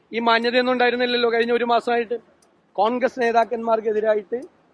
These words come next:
സി പി എം ഹാൻഡിൽ ഈ കാര്യങ്ങളൊക്കെ കൈകാര്യം ചെയ്തപ്പോ മനുഷ്യാവകാശ സംരക്ഷണം, സ്ത്രീ സംരക്ഷണം തുടങ്ങിയ വാക്കുകളൊന്നും ഉണ്ടായില്ലല്ലോ. വ്യാപകമായി ചെയ്തു. ഞാൻ അതിനെ ന്യായീകരിക്കുന്നില്ല. ഞാൻ അങ്ങനെ ചെയ്യരുത് എന്ന് പത്രസമ്മേളനം നടത്തി പറഞ്ഞ ആളാ. കോൺഗ്രസ്,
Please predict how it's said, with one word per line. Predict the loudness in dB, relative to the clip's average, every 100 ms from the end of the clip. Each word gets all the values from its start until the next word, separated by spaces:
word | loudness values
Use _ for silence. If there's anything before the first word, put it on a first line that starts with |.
| _
സി | -12 -10 -4
പി |
എം | -2 0
ഹാൻഡിൽ | 0 0 -6 -8 -12 _ _ _ -8
ഈ | -4
കാര്യങ്ങളൊക്കെ | 2 4 4 2 0 -2
കൈകാര്യം | -2 0 0 0
ചെയ്തപ്പോ | -2 -2 -2 -2 -4 _ _ _
മനുഷ്യാവകാശ | -4 0 2 4 4 4
സംരക്ഷണം, | 2 -4 -4 -6 -6 -8 -8 _ _ _
സ്ത്രീ | _ -4 -2 0
സംരക്ഷണം | 0 2 0 -2
തുടങ്ങിയ | -2 0 2
വാക്കുകളൊന്നും | 2 2 0 -2 0
ഉണ്ടായില്ലല്ലോ. | 2 0 0 -6 _ _ _ _ 4
വ്യാപകമായി | 6 8 8 8 6
ചെയ്തു. | 6 2
ഞാൻ | 4 4 6
അതിനെ | 6
ന്യായീകരിക്കുന്നില്ല. | 6 6 6 2 2 0 -2 -4 _ _ _ 0
ഞാൻ | 4 4
അങ്ങനെ | 4
ചെയ്യരുത് | 2 2 6 6 6
എന്ന് | 4 4
പത്രസമ്മേളനം | -2 -2 -2 0 2
നടത്തി | 2 0
പറഞ്ഞ | -2 0 0
ആളാ. | 0 -2 -8 _ _ _ _ _
കോൺഗ്രസ്, | 2 2 2 0